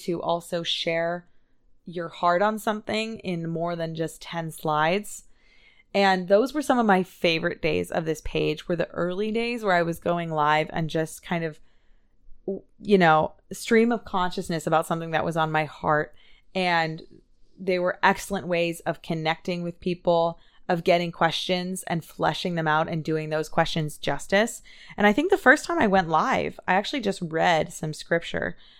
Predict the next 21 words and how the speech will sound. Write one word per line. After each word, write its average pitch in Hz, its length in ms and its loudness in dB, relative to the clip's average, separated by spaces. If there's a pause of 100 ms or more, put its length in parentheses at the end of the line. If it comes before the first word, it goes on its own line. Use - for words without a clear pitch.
(160)
I 185 60 2
didn't 175 320 -2
talk 262 280 4
about 277 340 4
it. - 80 0
I 190 100 2
just 202 240 -6
read 165 300 2
it. - 280 -2
And 180 100 0
it 175 80 0
was 175 160 -8
just, 175 200 -8
like, 180 100 -4
a 165 60 -8
peaceful 202 420 -2
time. 175 340 0
Women 170 280 -6
could, 170 240 -2
you 175 100 -4
know, 160 240 -4